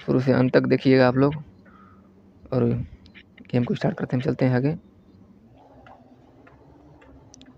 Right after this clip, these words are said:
इस गेम में क्या-क्या होने वाला है हम हर लेवल में बताएंगे आप लोगों को। और प्लीज़ वीडियो को लाइक करिए, सब्सक्राइब करिए, और प्लीज़ नए हैं तो चैनल को सब्सक्राइब करें।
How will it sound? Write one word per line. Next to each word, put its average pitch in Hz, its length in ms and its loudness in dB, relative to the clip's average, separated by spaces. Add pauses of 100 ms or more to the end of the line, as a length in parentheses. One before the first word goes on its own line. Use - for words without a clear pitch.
(160)
इस 165 100 -8
गेम 131 140 0
में 123 120 2
क्या-क्या 131 280 0
होने 123 120 2
वाला 127 180 4
है 123 60 4
हम 123 140 -2
हर 123 80 2
लेवल 139 180 2
में 123 80 2
बताएंगे 123 360 0
आप 120 120 0
लोगों 123 120 -2
को। - 140 -10 (2000)
और - 180 -8
प्लीज़ 127 260 4 (680)
वीडियो 127 280 2
को 131 80 -2
लाइक 123 280 4
करिए, 131 220 4
सब्सक्राइब 131 320 0
करिए, 135 260 2
और - 460 -14
प्लीज़ 127 300 -2
नए 127 200 6
हैं 123 140 2
तो 131 280 -2 (1300)
चैनल 127 240 2
को - 80 -2
सब्सक्राइब 131 340 0
करें। 160 320 -2